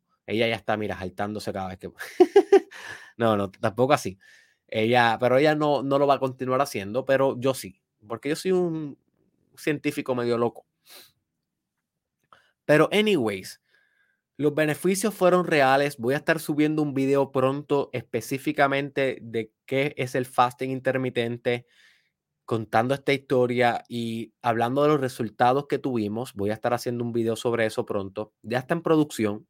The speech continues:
No va a ser un podcast, <clears throat> pero va a ser un video en mi canal de YouTube. Así que suscríbete a mi canal de YouTube y sígueme desde allá. Eh, pero eso fue una de las maneras en cómo nosotros matematizamos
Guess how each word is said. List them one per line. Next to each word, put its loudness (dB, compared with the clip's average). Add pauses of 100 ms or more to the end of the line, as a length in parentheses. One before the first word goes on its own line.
No -2
va 2
a 0
ser 0
un 0
podcast, -10 (640)
<clears throat> -4
pero 0
va -2
a -12
ser 0
un -2
video 4
en 0
mi -2
canal -2
de 0
YouTube. -2
Así -12
que -8
suscríbete -6 (300)
a -14
mi -6
canal -2
de -4
YouTube 0
y -8
sígueme -2
desde -4
allá. 2 (960)
Eh, -2 (760)
pero 6
eso -2
fue 0
una 8
de 8
las 4
maneras 2
en -6
cómo 0
nosotros -4
matematizamos -4